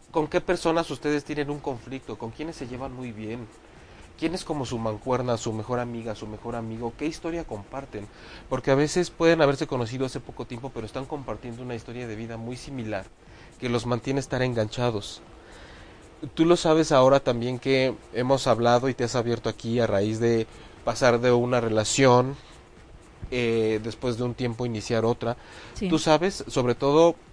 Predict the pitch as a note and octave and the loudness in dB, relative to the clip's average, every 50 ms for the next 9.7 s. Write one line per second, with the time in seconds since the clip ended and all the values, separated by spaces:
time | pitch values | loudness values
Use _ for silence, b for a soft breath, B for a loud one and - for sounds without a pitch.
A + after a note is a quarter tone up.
0 | - - B2 A2+ - D3 C#3+ C#3+ - E3 F3 - D3+ C3 A2 A2 A#2+ B2+ B2 - | -18 -14 -14 -8 -4 -4 -4 -4 -4 -14 -12 -8 -8 -8 -6 -6 -6 -8 -8 -8
1 | G2+ F2+ - A2+ G#2+ G#2+ G#2+ - D3 D3 D#3+ E3+ D3+ D3 C3+ - D3+ - A#2 - | -12 -12 -10 -8 -6 -6 -6 -6 -6 -6 -6 -4 -4 -6 -4 -4 -6 -8 -8 -10
2 | - F#2+ G2 G2+ A2 G#2+ F2+ - - - - - - - - - - - B B | -10 -10 -8 -8 -8 -8 -8 -10 -14 -20 -20 -20 -20 -20 -20 -20 -20 -20 B B
3 | B B B - G#3 F#3+ A3 G#3 F#3+ - F3 E3+ F3+ F3+ G3 F3+ - C4 B3+ B3+ | B B B -6 -4 -2 -2 -2 -2 -2 -4 -4 -4 -4 -4 -4 -4 -4 -4 -4
4 | G#3 F#3 F#3+ G#3 G3+ - F#3 G3+ A3+ B3+ - - - - - F#3 F3+ F#3 G3 F#3+ | -2 2 2 0 0 2 0 0 0 -2 -4 -10 -12 -8 -6 -2 0 0 0 0
5 | G#3+ F#3+ F3 E3+ - - C4 D#4 - - G#3 G#3+ A3+ - - D3+ D3 C3+ - - | -2 -2 -2 -2 0 0 0 0 0 2 2 0 2 2 2 2 2 2 0 0
6 | - A#2 B2+ - B2+ C3 A#2+ C3 C3+ C3+ C3 B2+ B2 C#3 D3 C#3+ - F3 D#3+ D#3+ | 0 2 2 4 2 2 4 4 4 4 4 4 6 4 4 4 4 4 8 8
7 | D3 C#3 D3+ D#3+ D#3+ D3+ - - D3+ C#3 C3+ - C#3+ C#3+ D3+ D#3+ D#3 G2+ D#2+ D#2 | 8 8 8 6 4 4 4 0 0 0 0 2 4 6 6 6 6 4 2 0
8 | A#2 A#2 A2+ A#2 G#2+ G#2 G#2+ A2+ A#2 A#2 C3+ C#3+ D3+ E3+ F3 D#3 B2 A2+ A#2+ A2+ | 0 0 2 0 0 2 2 2 2 2 0 2 4 6 8 8 8 6 4 2
9 | G#2+ F#2+ A2+ A#2 A#2 B2+ C3+ C3+ - G2 F2+ - - | 0 2 2 4 4 4 2 0 -6 -8 -10 -10 -12